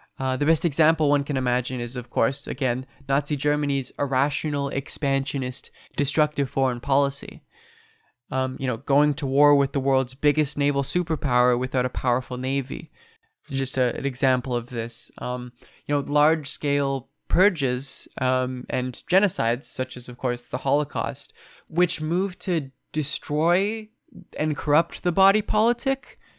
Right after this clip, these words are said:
through, you know, mass fucking murder, um, but are understood by the individuals participating in them as rational sort of ego aims that are being pursued. These irrational ideologies,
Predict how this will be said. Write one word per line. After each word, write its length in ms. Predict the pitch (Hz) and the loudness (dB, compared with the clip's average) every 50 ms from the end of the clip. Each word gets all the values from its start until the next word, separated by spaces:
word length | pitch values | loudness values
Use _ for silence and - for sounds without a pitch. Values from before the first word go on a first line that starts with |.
| _ _ _ | _ _ _
through, 340 | - - 156 151 139 135 127 - | 0 2 4 4 4 2 0 -4
you 80 | 139 131 | -2 -2
know, 240 | 120 123 123 127 - | -2 -2 -4 -6 -6
mass 460 | - 135 135 147 160 165 156 - - | -2 2 4 4 4 4 2 -2 -4
fucking 300 | - 139 135 - 131 123 | -6 -6 -6 -4 -6 -2
murder, 480 | 131 151 170 165 135 120 110 113 139 - _ - _ _ _ - _ - | 0 2 2 2 0 0 -2 -4 -6 -10 _ -20 _ _ _ -20 _ -6
um, 220 | - 139 139 131 - - - - | -4 -4 -4 -4 -8 -12 -6 -6
but 160 | 165 151 - - | -6 -4 -4 -2
are 560 | 151 160 170 175 170 170 170 160 143 - - - _ _ _ _ _ _ _ _ | 2 2 4 4 4 4 2 0 0 -2 -6 -14 _ _ _ _ _ _ _ _
understood 880 | 156 170 180 180 170 170 165 135 - - - 165 170 170 165 147 139 - | 0 0 2 2 2 0 0 0 -4 -4 -2 0 0 0 0 -2 -2 0
by 220 | 147 139 139 143 | 2 4 4 4
the 120 | 135 143 143 | 4 2 0
individuals 640 | 143 139 139 131 139 131 127 135 135 127 127 - | 0 0 0 0 -2 -2 -2 -4 -4 -2 -4 -4
participating 800 | - - 156 151 - 202 220 - - - 185 160 135 135 131 123 | -2 -2 -2 2 2 2 0 0 0 0 2 2 2 2 0 0
in 160 | 123 127 127 | -2 -2 -2
them 240 | 127 127 127 131 - _ _ - _ _ _ - | -4 -4 -4 -6 -10 _ _ -20 _ _ _ -4
as 420 | 151 147 147 160 160 160 147 135 135 | 2 4 4 6 4 4 2 0 -4
rational 920 | 127 143 147 143 147 151 - - 156 147 143 139 135 135 131 131 123 127 | 0 2 4 4 6 4 2 -2 -2 -2 0 0 0 -2 -2 -2 -4 -6
sort 240 | - - 143 135 131 | -4 -2 -2 -2 -2
of 100 | 127 - | -2 -2
ego 320 | - 147 139 143 135 131 | -2 0 0 2 2 2
aims 340 | 131 131 127 123 123 - - | 2 0 0 -2 -4 -4 -2
that 100 | 135 131 | -2 -2
are 60 | 120 | 0
being 200 | - 123 120 120 | 0 -2 -4 -4
pursued. 460 | - 131 123 - 156 143 - - - - - - _ _ _ _ _ _ _ _ _ | -8 -10 -6 -4 -2 -2 -2 -4 -8 -18 -20 -20 _ _ _ _ _ _ _ _ _
These 220 | - 160 196 196 202 | -2 0 0 2 4
irrational 460 | 170 156 160 156 - - - 151 147 | 4 4 4 2 0 -2 -2 -2 0
ideologies, 800 | 147 139 147 165 196 214 226 196 151 - 139 135 135 135 - | 0 0 0 0 0 0 0 -2 -4 -6 -6 -8 -8 -8 -12